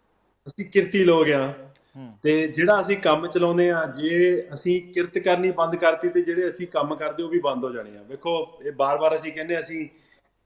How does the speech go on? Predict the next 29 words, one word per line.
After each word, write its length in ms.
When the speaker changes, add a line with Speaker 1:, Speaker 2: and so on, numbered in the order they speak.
Speaker 1:
ਆਪਣਾ 340
ਕੰਮ 320
ਆਪ 300
ਚਲਾਉਂਦੇ 380
ਆ, 200
ਸਾਡਾ 260
ਗਰੁੱਪ 380
ਆ 100
ਕਹਿ 200
ਲਓ, 280
ਤੇ 80
ਮੇਰੀ 320
ਜ਼ਿੰਮੇਵਾਰੀ 480
ਲੱਗੀ 320
ਆ। 80
ਜ਼ਿੰਮੇਵਾਰੀ 580
ਆ 60
ਕਿ 80
ਤੂੰ 400
ਰਾਤਾਂ 340
ਵੀ 80
ਲਾ 260
ਤੇ 140
ਤੂੰ 220
ਦਿਨ 180
ਵੀ 160
ਕੰਮ 260
ਕਰ 280
ਤੇ 80